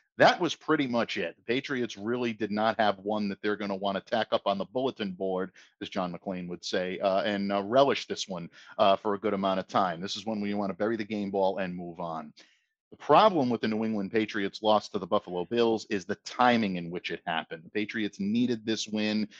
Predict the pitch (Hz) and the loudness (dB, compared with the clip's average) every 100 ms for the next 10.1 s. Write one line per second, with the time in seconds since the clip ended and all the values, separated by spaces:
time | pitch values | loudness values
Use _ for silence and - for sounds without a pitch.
0 | - 110 101 107 110 92 90 87 - 120 | -6 -2 2 2 2 -2 -4 -6 -2 -2
1 | 147 156 156 147 151 143 135 127 110 120 | 0 2 4 4 4 2 0 -2 0 2
2 | 110 113 110 107 - - 120 104 110 120 | 2 2 0 -2 -2 2 2 4 4 4
3 | 120 - 117 110 110 110 107 107 101 - | 2 0 0 2 0 2 2 0 -2 -4
4 | - 135 139 - _ _ 135 123 113 113 | 4 8 8 6 _ _ 4 8 10 10
5 | 110 107 - - - - _ 143 135 - | 6 0 -12 -20 -20 -20 _ 8 8 8
6 | - 101 - - - 120 110 - 120 117 | 2 2 2 -4 -2 0 -2 0 0 2
7 | 120 110 107 104 - 101 - - 120 107 | 2 2 2 0 2 2 0 -4 -2 -2
8 | - _ - 123 110 104 98 92 - - | -8 _ -4 -2 0 0 0 -2 -4 -6
9 | 90 82 _ - _ _ - 127 127 123 | -6 -8 _ -20 _ _ 4 6 8 6